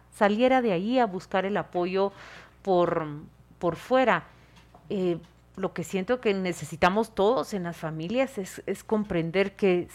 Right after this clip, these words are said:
si esto pasa, debe existir un kit de primeros auxilios, ¿verdad? De cómo reaccionar.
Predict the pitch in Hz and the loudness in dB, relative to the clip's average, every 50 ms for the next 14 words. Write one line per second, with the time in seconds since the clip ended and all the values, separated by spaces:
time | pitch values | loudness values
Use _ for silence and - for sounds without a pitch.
0 | - - 165 160 160 175 175 - - 240 233 - 196 202 214 - - 277 277 - | -18 -16 -12 -8 -8 -8 -8 -6 -8 -8 0 2 2 2 2 0 -4 -4 -4 -6
1 | - - _ _ _ - - _ _ _ _ - 196 190 240 269 247 254 302 - | -14 -20 _ _ _ -20 -20 _ _ _ _ -16 4 6 8 10 10 8 8 6
2 | - - 208 185 - - 254 277 285 247 247 220 240 - - 240 262 254 - - | 0 -6 -10 -12 -6 -4 -2 -2 -2 -4 -6 -8 -10 -4 -2 0 0 0 0 -2
3 | 285 269 226 226 302 302 - 214 202 208 220 247 262 - 214 185 185 - - 311 | -2 -2 2 0 -2 0 0 -2 -2 0 0 0 0 0 -2 -2 -2 -2 -4 -4
4 | 330 320 254 208 202 - - - - - 247 - 226 226 180 208 220 202 - 196 | -4 -2 -2 -2 -4 -4 -8 -16 -10 -10 -8 -6 -6 -2 2 4 4 4 4 2
5 | 226 262 233 - 220 220 214 - - 254 247 247 262 262 240 220 202 - - 214 | 2 2 2 2 2 0 2 2 2 2 4 4 -2 -2 -2 -2 -4 -2 -4 -4
6 | 190 214 294 392 - - | -4 -2 -4 -4 -6 -8